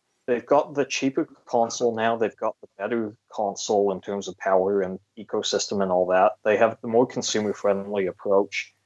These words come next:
but they don't quite have the games right now.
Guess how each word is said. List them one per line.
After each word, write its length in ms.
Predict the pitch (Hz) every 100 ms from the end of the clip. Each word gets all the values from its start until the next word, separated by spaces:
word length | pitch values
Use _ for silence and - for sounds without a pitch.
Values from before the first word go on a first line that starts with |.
| _ _ _
but 320 | - 117 - 123
they 100 | 113
don't 200 | 131 -
quite 300 | - 120 -
have 260 | 113 -
the 80 | 104
games 960 | - 98 98 90 85 98 101 - - - _
right 240 | 98 85 -
now. 340 | 85 67 -